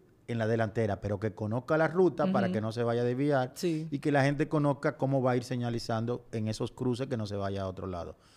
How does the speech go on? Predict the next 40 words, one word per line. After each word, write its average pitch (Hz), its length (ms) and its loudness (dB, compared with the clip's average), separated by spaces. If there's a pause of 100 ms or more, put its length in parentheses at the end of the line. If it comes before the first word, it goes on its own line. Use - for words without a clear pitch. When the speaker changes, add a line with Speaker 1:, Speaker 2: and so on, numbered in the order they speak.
(240)
Speaker 1:
Otra 156 340 6
persona 139 340 4
en 151 80 2
medio 147 460 4
y 139 160 2
uno 143 280 4
atrás 123 280 -2
recogiendo 120 520 -2
que 104 120 -2
no 104 100 -2
se 98 140 -8
quede 98 260 -6
nadie. 82 320 -8 (540)
Siempre 170 520 2
eso 147 120 4
es 139 60 6
lo 135 100 6
ideal, 107 400 2 (160)
de 120 120 -2
Speaker 2:
Yo 160 40 2
Speaker 1:
que 175 60 4
Speaker 2:
soy 190 80 6
Speaker 1:
por - 100 6
lo - 40 8
Speaker 2:
siempre - 200 6
la 180 60 6
Speaker 1:
menos 170 80 6
Speaker 2:
que 175 40 6
Speaker 1:
hayan - 140 4
Speaker 2:
anda 180 60 4
Speaker 1:
tres. 180 120 2
Speaker 2:
recogiendo. 160 560 -2
Speaker 1:
Igual 190 300 6
que 233 100 6
yo. 127 160 2 (280)
Speaker 2:
<laughs> - 300 -18
Speaker 1:
Siempre 151 340 2
me 139 120 0
quedo 127 220 2
atrás. - 320 -8